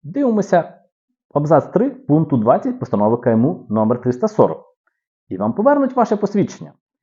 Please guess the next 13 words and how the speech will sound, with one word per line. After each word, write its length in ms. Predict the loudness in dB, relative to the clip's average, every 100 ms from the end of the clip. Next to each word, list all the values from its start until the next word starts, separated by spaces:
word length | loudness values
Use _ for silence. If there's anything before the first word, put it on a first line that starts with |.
| _ _ -8
Варіант 340 | 0 2 4 4
другий. 380 | 4 2 -4 -14 _ -6
У 60 | -2
вас 160 | 0
було 360 | 0 0 -2 -2
перше 460 | 2 4 2 -2
посвідчення 540 | -10 -4 -2 -2 -4 -8
з 80 | -2
терміном 440 | 2 2 2 -2
дії 420 | -4 -4 -4 -8 -4
на 160 | -2 0
два 240 | 4 6
роки. 320 | 6 2 -6